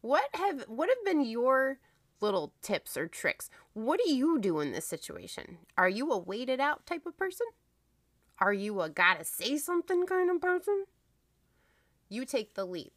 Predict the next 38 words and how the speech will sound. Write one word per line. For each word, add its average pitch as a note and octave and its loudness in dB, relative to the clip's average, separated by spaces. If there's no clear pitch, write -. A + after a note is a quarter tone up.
Okay, F3 -4
Steve. - -12
Steve A#3 -10
takes F#3 -8
the D#3+ -8
leap. B2 -14
It's F#3 -2
all B3 6
in A#3 -2
or E3+ 0
all F3+ 4
out. D#3+ -4
I'm A3 2
with G#3+ -4
you G3+ -2
there. F#3+ 0
I F3+ 4
gotta F#3+ -2
find F3 -4
out. E3+ -8
A F#3 2
risky B3 -4
text - -4
or F3+ 2
comments, - -2
Voice - -8
says. - -8
Okay, G#3 2
so - -8
you're G3 -2
gonna G#3 2
kinda F#3 -4
put B3 2
out G#3 10
a G3 4
little, F3+ 0
um, E3 -4
flirtatious, - -6